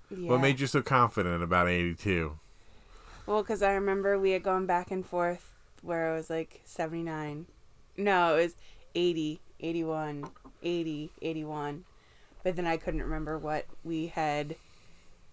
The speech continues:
Speaker 1: landed on. So I was hoping it was eighty-one, so then this would be eighty-two.
Speaker 2: Mm. Nice.
Speaker 1: Yeah.
Speaker 2: <clears throat> So what'd you do?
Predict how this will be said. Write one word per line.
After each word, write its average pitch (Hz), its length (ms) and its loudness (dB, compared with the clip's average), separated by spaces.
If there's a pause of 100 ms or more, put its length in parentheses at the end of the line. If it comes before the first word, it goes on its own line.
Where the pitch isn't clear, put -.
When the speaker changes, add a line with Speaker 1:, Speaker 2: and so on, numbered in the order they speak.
(420)
Speaker 1:
landed 160 400 -6
on. 143 340 -6 (1400)
So 156 60 -6
I 147 60 -4
was 147 120 -10
hoping 147 300 -8
it 135 100 -10
was - 140 -8
eighty-one, 147 600 -6
so - 180 -14
then 143 120 -10
this 139 200 -8
would 147 100 -14
be 143 100 -8
eighty-two. 135 600 -8 (240)
Speaker 2:
Mm. 87 380 -6 (2500)
Nice. 78 480 -8 (1900)
Speaker 1:
Yeah. 175 400 6
Speaker 2:
<clears throat> - 0 - (360)
So - 240 -2
what'd 95 180 0
you 104 120 0
do? 82 260 -2